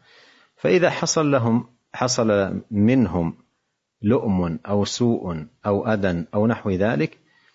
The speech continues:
يعرف أن الإحسان الذي قدمه إليهم لا يضيع عند الله، لأنه أصلًا قدمه لله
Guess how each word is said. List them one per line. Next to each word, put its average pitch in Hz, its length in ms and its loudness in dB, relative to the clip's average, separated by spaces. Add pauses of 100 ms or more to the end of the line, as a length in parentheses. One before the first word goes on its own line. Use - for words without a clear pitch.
(420)
يعرف 170 420 2
أن 139 160 2
الإحسان 131 440 0
الذي 117 200 2
قدمه 113 800 0
إليهم 123 380 0
لا 170 140 2
يضيع 104 300 0
عند 90 200 -2
الله، 82 280 -4
لأنه 131 360 0
أصلًا 131 280 -2
قدمه 117 560 0
لله 76 360 -6